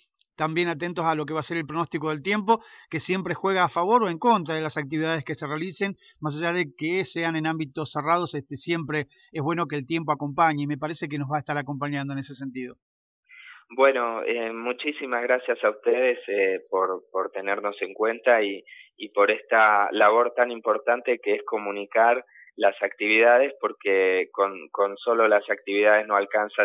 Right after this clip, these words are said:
Speaker 2: sino que también la gente se tiene que enterar. Así que muchísimas gracias y un saludo a toda la audiencia.
Speaker 1: Muy bien, muchísimas gracias. Un fuerte abrazo.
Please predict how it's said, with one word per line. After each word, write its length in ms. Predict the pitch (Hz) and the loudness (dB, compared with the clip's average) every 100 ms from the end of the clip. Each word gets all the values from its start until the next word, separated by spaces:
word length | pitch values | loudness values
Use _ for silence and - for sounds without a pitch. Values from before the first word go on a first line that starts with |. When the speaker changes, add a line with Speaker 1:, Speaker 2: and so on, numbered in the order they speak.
| - | -2
Speaker 2:
sino 220 | 95 95 | -8 -10
que 200 | 95 95 - - - - | -6 -8 -10 -20 -20 -4
también 320 | 95 101 104 | -4 0 2
la 120 | 101 | 2
gente 300 | - 101 104 - | 0 -4 -6 -8
se 80 | |
tiene 300 | 90 104 104 | -6 -4 -4
que 100 | 101 | -2
enterar. 540 | 101 101 95 104 117 131 - - - | -4 0 4 6 4 0 -14 -20 -12
Así 300 | - - 98 | -12 -12 -10
que 220 | 107 101 | 0 0
muchísimas 640 | 101 104 110 107 113 104 104 | 0 -4 -4 -4 0 0 4
gracias 540 | 104 110 - 113 117 - - | 2 2 2 4 4 -4 -8
y 220 | 101 101 | -2 0
un 120 | 101 | 0
saludo 380 | 104 101 104 104 | 0 2 6 4
a 100 | 101 | 4
toda 220 | 101 98 | 2 2
la 80 | 95 | 2
audiencia. 500 | 92 90 - - - _ _ - | -2 -8 -12 -20 -20 _ _ -8
Speaker 1:
Muy 140 | 151 | -6
bien, 200 | 147 147 143 | -4 -4 -4
muchísimas 420 | 135 156 170 156 | -6 -4 -2 0
gracias. 520 | 147 127 127 120 - | 0 -2 -4 -8 -8
Un 140 | 143 | -10
fuerte 280 | 143 165 143 | -4 -4 -2
abrazo. 440 | 147 135 117 107 | -2 -2 -6 -14